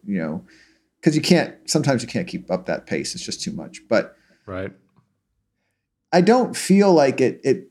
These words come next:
Speaker 1: it feels like a discipline, like something I force myself to do. I have a goal that I aim for. Right now, I'm aiming for five hundred words a week because I write slowly. It takes me a long time to write each sentence.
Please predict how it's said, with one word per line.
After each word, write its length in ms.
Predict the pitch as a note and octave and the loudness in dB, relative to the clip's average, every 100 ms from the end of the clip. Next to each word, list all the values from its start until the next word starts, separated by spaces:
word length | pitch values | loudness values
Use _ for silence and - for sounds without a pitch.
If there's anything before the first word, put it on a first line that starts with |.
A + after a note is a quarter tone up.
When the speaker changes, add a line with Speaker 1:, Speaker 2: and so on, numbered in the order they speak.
| _ | _
Speaker 1:
it 280 | B2 - - | 0 0 -4
feels 560 | - - C#3+ C#3 C3+ C3 | -10 -2 2 2 2 2
like 260 | A#2+ A2+ | 2 4
a 60 | A2+ | 0
discipline, 920 | F#2+ A#2+ - A2 - G#2 E2+ D2+ A2 _ _ _ | 0 -2 0 -4 -4 -4 -4 -8 -10 _ _ _
like 180 | A2+ | -2
something 320 | A2+ B2+ - A#2 | 0 -2 -2 -2
I 100 | G#2 | -2
force 400 | - A#2 A2+ - | 0 0 0 -4
myself 460 | G2 - F#2+ F#2+ | -4 -4 -6 -6
to 80 | - | -12
do. 420 | F2+ F#2+ F2+ A2+ - _ _ _ _ _ _ _ | -10 -8 -8 -10 -16 _ _ _ _ _ _ _
I 80 | D#3 | 4
have 200 | F3 A#3+ | 4 6
a 60 | F3+ | 4
goal 320 | C#3 C#3 D#3+ | 4 4 4
that 120 | C3+ | 4
I 80 | A#2 | 2
aim 220 | G2+ G2+ | 2 -2
for. 200 | G#2 A2 | -4 -2
Right 340 | F#2+ B2+ E3+ D3+ | -2 2 2 4
now, 180 | D3+ D3+ | 2 2
I'm 100 | A#2+ | 2
aiming 240 | B2+ B2+ | -2 -2
for 120 | B2+ | -4
five 300 | A2+ B2 A2+ | 0 2 2
hundred 220 | A#2 A2 | 0 -2
words 240 | A2 G#2+ G#2+ | 0 -2 0
a 60 | |
week 340 | G#2 G#2 A2 - _ _ _ _ _ | 0 0 -2 -16 _ _ _ _ _
because 160 | A#2+ A#2 | -10 2
I 100 | B2+ | 4
write 220 | A2+ A2+ | 4 2
slowly. 380 | - A2 G2 G2+ | -2 -2 0 -2
It 60 | G2 | -4
takes 220 | G#2+ - | -6 -4
me 60 | |
a 60 | G2+ | -4
long 200 | G2 F#2+ | -2 -4
time 240 | G2+ F#2+ | -6 -6
to 100 | G2 | -4
write 120 | G2 F2+ | -6 -6
each 140 | F#2 | -8
sentence. 400 | - F2+ F#2 G2+ | -8 -8 -8 -10